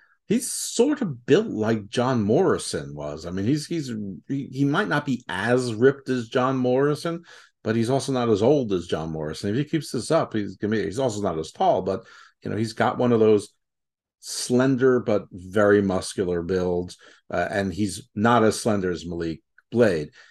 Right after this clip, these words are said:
Anyway, this was a competitive match. There was nothing wrong with the match, but I don't think the outcome was ever in doubt. And Pretty Deadly won after what was probably a seven-minute match, some-,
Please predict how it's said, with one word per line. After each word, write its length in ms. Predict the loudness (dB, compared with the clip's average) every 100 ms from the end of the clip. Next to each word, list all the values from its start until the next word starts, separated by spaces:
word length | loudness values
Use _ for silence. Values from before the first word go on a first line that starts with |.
| _ 0
Anyway, 220 | 0 2
this 180 | 2 2
was 160 | 2
a 60 | 2
competitive 540 | 2 4 4 6 2
match. 280 | 2 -2 0
There 60 | 0
was 140 | 2
nothing 400 | 0 0 -2 -2
wrong 200 | -2 -4
with 120 | -2
the 60 | -4
match, 320 | -2 -4 -4
but 80 | -4
I 80 | -2
don't 200 | -2 -2
think 140 | -4
the 140 | -2
outcome 360 | -2 -4 -4 -4
was 220 | -4 -8 -8
ever 520 | -8 -4 -2 -2 -6 -14 -20 _ _ -6
in 220 | -4 -2
doubt. 400 | 0 0 0 -4 _ _ -10
And 300 | -8 -6 -6
Pretty 260 | 0 2 4
Deadly 360 | 4 4 2
won 340 | -2 -2 -2 -2
after 500 | -6 -6 -4 -4 -4
what 140 | -4
was 160 | -6 -10
probably 580 | -10 -8 -8 -8 -8 -8
a 340 | -10 -12 -12
seven-minute 880 | -14 -16 -14 -10 -10 -10 -12 -12 -12
match, 360 | -12 -12 -12 -12
some-, 180 | -12